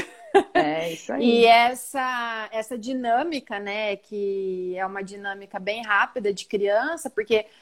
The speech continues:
Speaker 2: as coisas precisam ser frescas, né? Criança também precisa das atividades,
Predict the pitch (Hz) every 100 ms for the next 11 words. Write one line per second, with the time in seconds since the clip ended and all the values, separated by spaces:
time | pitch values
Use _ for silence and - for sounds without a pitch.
0 | _ - 277 294 269 254 - _ 269 247
1 | 262 247 254 247 254 254 262 254 254 240
2 | 226 - 233 214 226 233 214 196 - 240
3 | 240 233 240 254 233 240 220 226 226 220
4 | 262 269 302 262 254 240 240 220 214 208
5 | 202 196